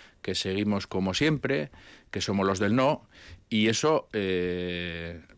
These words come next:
pues creo que, que no es real. O sea, que si uno mira un poco lo que se, los pasos que se han dado estos años, yo creo que ha sido, se ha ido poco a poco, despacio, porque es un tema, eh, sensible, y creo que, que va en esa línea.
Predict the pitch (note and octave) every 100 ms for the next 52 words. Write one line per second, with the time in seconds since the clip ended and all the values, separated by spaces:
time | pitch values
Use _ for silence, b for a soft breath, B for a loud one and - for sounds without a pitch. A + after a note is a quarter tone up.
0 | - F#2 - F#2+ - B2 - A2+ - A2
1 | A#2+ G2+ G#2 G#2+ F2 - G2+ F#2 F#2 F2+
2 | F2+ F2 E2+ F2 - G2 F#2+ A2+ A#2 A#2
3 | A#2 A#2 A2+ A2+ A#2 G#2 - E2+ - F2+
4 | F2 - G#2+ G#2+ A2 G#2+ G#2 A2 F#2 F2
5 | F#2+ G2+ A#2+ G#2+ F#2 A2 A#2+ A2 - A2+
6 | A#2 C3+ - B B B B _ - -
7 | G2+ A#2 A2 G#2 A#2 A2 A#2 C#3+ A2 -
8 | A2+ D#3 A#2+ - G#2 G#2 G#2 G2 F#2+ F#2
9 | - B B B - - F2 F#2 C3+ B2
10 | E3 D#3 - G2+ G2 F#2+ F2+ G#2+ A2 C3
11 | C#3+ - G#2 F#2+ F#2 F2 F2 G2 F#2+ A2
12 | A#2 G2 G2 B2 F#2+ E2